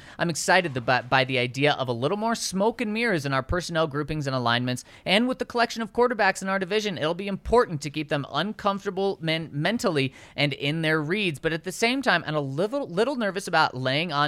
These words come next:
too much complexity with a first-year defensive coordinator. Do you guys have any concerns about things potentially getting a little too cute defensively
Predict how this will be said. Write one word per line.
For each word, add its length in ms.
too 240
much 320
complexity 640
with 260
a 60
first-year 500
defensive 540
coordinator. 560
Do 80
you 80
guys 120
have 160
any 120
concerns 600
about 300
things 180
potentially 580
getting 240
a 20
little 240
too 200
cute 400
defensively 600